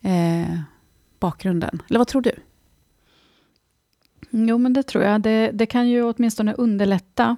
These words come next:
Speaker 2: eh,
Speaker 1: Mm.
Speaker 2: för bakgrunden formar oss ju väldigt mycket.
Speaker 1: Mm.
Speaker 2: Eh,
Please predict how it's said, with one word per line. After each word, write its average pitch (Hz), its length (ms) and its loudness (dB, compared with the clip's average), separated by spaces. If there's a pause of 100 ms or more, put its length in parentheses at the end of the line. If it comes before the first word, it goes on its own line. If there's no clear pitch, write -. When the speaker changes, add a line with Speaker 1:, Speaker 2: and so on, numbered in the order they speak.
(160)
Speaker 2:
eh, 214 180 0
Speaker 1:
Mm. 202 180 4
Speaker 2:
för 202 280 0 (340)
bakgrunden 220 840 0
formar 202 500 0
oss 214 260 -4
ju 240 60 2
väldigt 190 300 0
mycket. 202 400 -2 (140)
Speaker 1:
Mm. 196 220 2 (800)
Speaker 2:
Eh, 196 1300 2